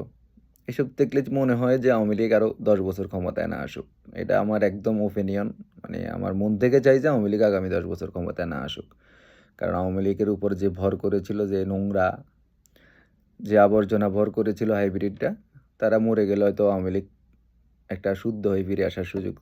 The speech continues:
থাকে। কিন্তু আরেকটা দিক চিন্তা করলে, নেত্রীর কথা চিন্তা করলে, তার নেতৃত্ব, তার বয়স, সব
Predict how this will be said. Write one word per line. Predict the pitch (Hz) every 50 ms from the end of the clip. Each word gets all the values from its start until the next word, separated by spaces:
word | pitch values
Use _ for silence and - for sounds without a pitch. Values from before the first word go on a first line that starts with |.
| _ -
থাকে। | - 85 - - - 151 - _ _ _ _ _ _ _ _ _ _ _ -
কিন্তু | 113 110 104 113
আরেকটা | 110 107 107 - - 113
দিক | 113 120 107 -
চিন্তা | - 120 113 104 107 104
করলে, | - 104 101 107 107
নেত্রীর | 101 104 101 101 - 104 101
কথা | 101 - - 101
চিন্তা | 104 110 104 98 98 95
করলে, | 98 95 98 101 98
তার | 101 - 98 92 92 92 95
নেতৃত্ব, | 95 92 90 - - - - - 95 92
তার | 90 - 95 92 90
বয়স, | 90 87 87 87 90 90 95 - -
সব | - 78